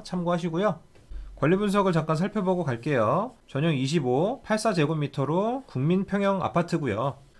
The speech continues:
신건이 삼십사억인데 일 회 유찰돼서 이십칠억 이천만 원에 경매가 진행되고 있습니다.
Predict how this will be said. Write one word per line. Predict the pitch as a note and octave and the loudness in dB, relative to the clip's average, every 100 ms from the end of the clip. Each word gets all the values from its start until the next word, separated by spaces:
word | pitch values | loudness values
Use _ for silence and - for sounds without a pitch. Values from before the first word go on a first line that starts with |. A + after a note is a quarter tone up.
| - - | -20 -14
신건이 | - G3+ G3 F#3 | -10 -4 0 0
삼십사억인데 | F3 G3 A3 - A#2+ C#3 B2 A#2+ F#3 - - _ _ | 0 -4 -2 2 4 4 0 -2 -2 -2 -8 _ _
일 | E3 G3 | 0 2
회 | |
유찰돼서 | D#3 A#2+ E3 D3+ B2 E3 - | 2 2 0 0 0 -2 -4
이십칠억 | C3 C3+ - E3+ F#3 F#3 | -6 -10 -2 4 6 4
이천만 | A#2+ C3 F3+ F3+ E3+ | 0 -2 2 4 4
원에 | D#3 D3 F3+ G#3 G#3+ | 2 0 0 -2 -4
경매가 | B2 B2 C#3 | -4 -2 -2
진행되고 | C#3+ C#3 D3 C3+ C3+ | -2 -2 0 0 0
있습니다. | G2+ G#2 F#2 F#2 | -2 -6 -8 -10